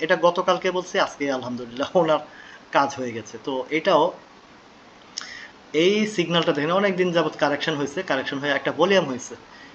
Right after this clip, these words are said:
এখন এইদিকে একটা ছোট্টখাটো ধাক্কা, এটা কোনো বিষয় না। এটা হয়তো, আহ, আগামীকালকে একটু স্লো হইলেও ভয়ের কিছু নাই, বুঝছেন ভাই? আপনি ভয় পাবেন না, বিনিয়োগ করতে আসছেন নিশ্চিত জায়গায় বিনিয়োগ কর-, এই, এইসব লেভেলে যদি বিনিয়োগ করে থাকেন, আপনার ভ-, <coughs> ভয় কিসের?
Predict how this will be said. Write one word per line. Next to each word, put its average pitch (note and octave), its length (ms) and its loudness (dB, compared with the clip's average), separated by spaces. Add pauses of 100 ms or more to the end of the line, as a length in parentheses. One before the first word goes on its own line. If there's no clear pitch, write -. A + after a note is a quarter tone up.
এখন G3 220 2
এইদিকে G3 380 4
একটা G#3 200 0
ছোট্টখাটো D#3+ 680 -2
ধাক্কা, B2+ 320 -4
এটা E3+ 240 -2
কোনো D#3+ 200 -4
বিষয় B2+ 320 -6
না। A2+ 100 -6
এটা D#3 240 -2
হয়তো, E3 420 2 (520)
আহ, B2 320 -2 (100)
আগামীকালকে D#3+ 680 2 (280)
একটু A3 220 -2
স্লো F#3 220 2
হইলেও G3 240 4
ভয়ের D3 260 2
কিছু C3+ 280 -6
নাই, A#2+ 120 -4
বুঝছেন B2 440 -4
ভাই? A#2 300 -4
আপনি C3+ 200 -4
ভয় D#3+ 260 4
পাবেন C#3 280 0
না, G#2+ 220 -10 (200)
বিনিয়োগ G3+ 260 0
করতে G3 280 0
আসছেন F#3+ 280 2
নিশ্চিত F3 440 -2
জায়গায় D#3+ 240 4
বিনিয়োগ D#3 300 0
কর-, D#3+ 140 2
এই, E3 320 2
এইসব E3 280 0
লেভেলে F3 260 0
যদি E3+ 200 -2
বিনিয়োগ D#3 320 0
করে D3 160 -4
থাকেন, D3 260 -4 (340)
আপনার D3+ 200 -2
ভ-, C3+ 200 -2 (280)
<coughs> - 400 -20
ভয় C#3+ 180 2
কিসের? B2 340 -6